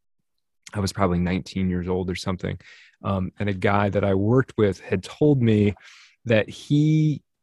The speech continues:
knew about or had read about some group of people that got together and, um, <laughs> they would,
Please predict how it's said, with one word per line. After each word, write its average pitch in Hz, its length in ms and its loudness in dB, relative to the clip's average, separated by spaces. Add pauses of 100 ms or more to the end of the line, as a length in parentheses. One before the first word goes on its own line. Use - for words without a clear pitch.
(140)
knew 143 640 6
about 123 560 6
or 92 140 -4
had 92 160 -4
read 117 260 6
about 98 480 4 (300)
some 151 440 2
group 131 340 4
of - 180 -2
people - 640 -2 (360)
that 110 260 2 (180)
got 117 300 2
together 113 680 4 (520)
and, 104 480 0 (240)
um, 98 440 0 (1300)
<laughs> - 300 -14 (1120)
they 147 200 8
would, 139 360 10